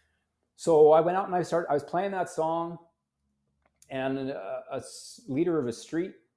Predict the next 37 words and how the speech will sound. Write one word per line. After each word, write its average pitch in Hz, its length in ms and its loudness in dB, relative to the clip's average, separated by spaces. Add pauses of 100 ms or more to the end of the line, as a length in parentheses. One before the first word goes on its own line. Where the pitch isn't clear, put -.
(240)
a 120 40 -10
gang 135 240 -4
of 123 80 -6
street 156 260 -6
youth, 127 400 -6 (760)
all 131 140 -4
black 131 300 -4
guys 131 380 -2
that 117 100 -4
had 104 140 -4
escaped 127 680 -6 (360)
township 127 640 -8
violence 127 760 -4 (320)
'cause 120 140 -8
it 120 80 -6
was 117 180 -8
safer 131 340 -4
to 120 80 -4
live 120 200 0
on 120 180 -4
the 104 80 -8
street 143 460 -8 (580)
than 117 240 -6
in 117 120 -4
the 110 80 -4
townships. - 800 -8 (220)
And 110 200 -10
they 113 100 -4
shared 117 320 -4
stories, 117 680 -6 (260)
uh, 107 160 -10
can 110 120 -16
share 123 220 -6
another 107 180 -4
time 123 420 -8
along 110 220 -6
those 104 300 -12